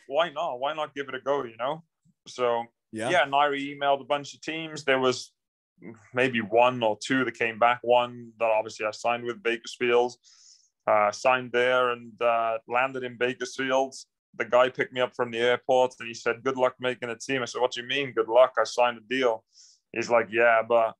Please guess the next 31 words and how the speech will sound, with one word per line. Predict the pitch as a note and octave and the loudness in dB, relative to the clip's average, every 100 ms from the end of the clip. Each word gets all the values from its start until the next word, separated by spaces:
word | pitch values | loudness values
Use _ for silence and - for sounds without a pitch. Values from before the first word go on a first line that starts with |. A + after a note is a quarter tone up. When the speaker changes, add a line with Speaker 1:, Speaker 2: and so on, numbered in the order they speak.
| _ _ | _ _
Speaker 1:
we've | A2+ | -10
just | B2 A#2+ - | -8 -6 -2
had | A#2+ - | -2 -2
sixteen | - B2+ - C3 B2 A#2 | -6 -6 -6 -8 -8 2
guys | A#2+ B2 B2 - | 6 6 4 -4
sent | A#2 A2 | -6 -6
from | G#2+ | -4
Anaheim | A2 B2 A#2 G#2 G#2 | 0 0 0 -2 -4
'cause | A#2 A2 | -8 -6
we | A2 | -6
didn't | A#2 | -2
have | A2+ A2 | -2 -2
American | G#2+ A#2 A#2+ A2+ G#2+ | 0 2 2 0 -12
League | G#2 - | -12 -12
teams." | A2 G#2 - | -14 -12 -2
So | A2+ | 0
they | |
had | A2+ A2 | 2 0
sixteen | - D3 D3+ - C#3+ C3 | 0 -4 -4 -4 -4 4
guys | A#2+ B2 B2 | 6 6 2
come | - A#2+ | -4 -6
from | A#2 A#2 | -4 -6
the | A2+ | -2
N | B2 C3+ | -2 -2
H | C3 | -2
L | A#2+ A#2+ | 2 2
camp | - A#2+ A#2+ | 2 -4 -4
straight | - - B2 A#2+ | -12 -4 -2 -2
to | - | -4
the | A2 | -12
coast. | - A2 G#2 - - | -2 -2 -2 -6 -16